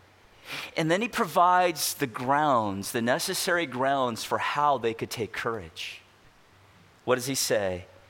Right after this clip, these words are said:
He says, "It is I."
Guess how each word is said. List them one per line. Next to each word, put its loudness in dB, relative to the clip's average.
He -4
says, 0
"It -2
is 0
I." -6